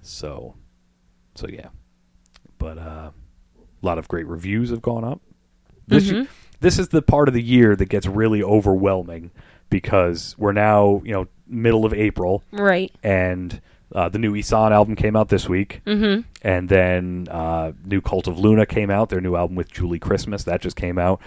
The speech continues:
Speaker 1: Uh, Haken comes out in less than two weeks
Speaker 2: Yeah.
Speaker 1: now, which
Speaker 2: And the
Speaker 1: rhymes with bacon.
Speaker 2: Haken rhymes with bacon.
Speaker 1: Haken rhymes with bacon. Uh, Catatonia next month.
Speaker 2: Yes.
Speaker 1: Um, I mean, the amount of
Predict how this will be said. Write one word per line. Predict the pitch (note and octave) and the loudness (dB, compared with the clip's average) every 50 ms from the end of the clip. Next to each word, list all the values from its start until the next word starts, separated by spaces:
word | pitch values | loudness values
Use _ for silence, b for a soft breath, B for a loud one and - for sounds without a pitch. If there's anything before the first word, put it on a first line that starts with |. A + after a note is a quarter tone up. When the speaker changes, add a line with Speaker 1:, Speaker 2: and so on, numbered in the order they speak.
| B B B B B B - | B B B B B B -6
Speaker 1:
Uh, | E2+ D#2+ D#2 D#2 D#2 D2+ D2+ - - | -4 -2 -2 -2 -2 -4 -6 -10 -12
Haken | - - - B2 A2+ - G#2+ G#2+ | -4 0 2 2 2 0 -2 -2
comes | G2 A2+ A2+ G#2+ G2 | 0 0 2 2 4
out | G2+ G2+ G#2 | 4 4 2
in | G2 G2+ G#2 F#2+ G2 G2 F#2 F#2+ F#2+ F#2 F#2+ F#2+ | 2 -2 -4 -4 -6 -6 -6 -8 -8 -8 -8 -8
less | F2+ F2 F#2 F#2 F2+ - | -6 -4 -2 -4 -4 -6
than | - F#2 | -8 -6
two | - - F#2 | -4 -2 -2
weeks | F2 F2+ G2+ G2+ F3+ | 0 0 2 2 2
Speaker 2:
Yeah. | F3 F2+ | 2 0
Speaker 1:
now, | F2+ G2 A2+ - _ | -2 -4 -6 -8 _
which | - E2 G2+ | -2 0 2
Speaker 2:
And | F2+ | 2
the | F2+ | 2
Speaker 1:
rhymes | F#2 F2+ F2 | 0 0 -2
with | F2+ E2+ | -4 -2
bacon. | - F2 E2+ D#2+ - F2+ G2+ | -4 -4 -6 -6 -8 -10 -2
Speaker 2:
Haken | G#2+ - F#3 E3 G3 F#3 | 0 0 2 2 2 2
rhymes | F3+ F3+ F3+ F#3 | 2 2 0 0
with | G3+ G3 | 0 0
bacon. | F#3+ G3 F3 F3 F#3 F3+ F3 | 2 2 2 2 0 -2 -2
Speaker 1:
Haken | F3 - E2+ | -2 -4 -6
rhymes | F2+ F2 E2+ - | -8 -10 -8 -8
with | - F#2 | -8 -6
bacon. | - - D#2+ - F#2+ F#2+ b b b b b b - | -6 -6 -6 -8 -10 -12 b b b b b b -4
Uh, | G2 E2 D2+ | -4 -4 -2
Catatonia | - - A#2+ G2 D#2 - - B2 B2+ B2 B2 A#2 A2 | 2 2 2 2 2 4 6 6 6 6 6 2 2
next | A2 G#2 - - - | 0 -2 -2 -4 -4
month. | A2 F#2+ F#2 A2 C#3 - - - | -2 0 0 0 -2 -8 -8 -4
Speaker 2:
Yes. | - - - - - - - - - - - - - - - - - | -4 -4 -4 -6 -8 -10 -12 -14 -14 -16 -16 -16 -18 -18 -20 -18 -12
Speaker 1:
Um, | - F#2 F2 E2+ E2+ E2 E2 E2 D#2+ D#2+ D#2+ D#2+ D#2+ D#2+ D#2 D2+ D#2 - - - - | -8 -6 -4 -2 -2 0 0 -2 -2 -4 -6 -8 -10 -12 -14 -16 -18 -20 -20 -12 -10
I | F#2 F2+ | -8 -6
mean, | F2+ F2+ F2 F2 F2+ - | -6 -6 -6 -6 -4 -4
the | G#2 G2 G2 G2 - | -4 -4 -4 -6 -6
amount | A#2 A2 G#2+ G#2 G#2+ A2 A#2+ C3+ C#3 - - - - - _ _ _ _ _ _ - | -6 -6 -4 -2 0 0 0 0 -2 -4 -8 -12 -12 -14 _ _ _ _ _ _ -8
of | A2+ G#2 F#2+ | -6 -6 -6